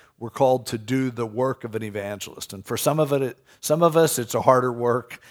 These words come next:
than it is for others. But we need to be willing and ready to share the good news of Jesus Christ. And then finally, and this is so important, fulfill your ministry.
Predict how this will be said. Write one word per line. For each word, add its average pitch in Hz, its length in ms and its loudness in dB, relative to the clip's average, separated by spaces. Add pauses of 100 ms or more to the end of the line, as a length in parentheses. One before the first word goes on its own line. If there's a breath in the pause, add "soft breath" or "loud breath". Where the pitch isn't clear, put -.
(160 loud breath)
than 117 140 -2
it 117 100 -4
is 117 160 -4
for 107 220 -4
others. 101 400 -6
But - 200 -12
we 120 120 -6
need 131 260 -6
to 131 100 -8
be 123 140 -6
willing 117 420 -4
and 107 160 -12
ready 110 360 -6 (400 soft breath)
to 107 120 -6
share 120 400 0
the 104 120 -8
good 101 320 -8
news 98 360 -8
of - 140 -18
Jesus 95 460 -12
Christ. - 580 -14 (800 soft breath)
And 123 160 -2
then 127 160 -2
finally, 135 680 0
and 104 180 -10
this 127 260 -2
is 110 120 -6
so 120 360 -2
important, 107 560 -6 (360 soft breath)
fulfill 151 1160 -2 (600)
your 107 160 -8
ministry. 92 720 -10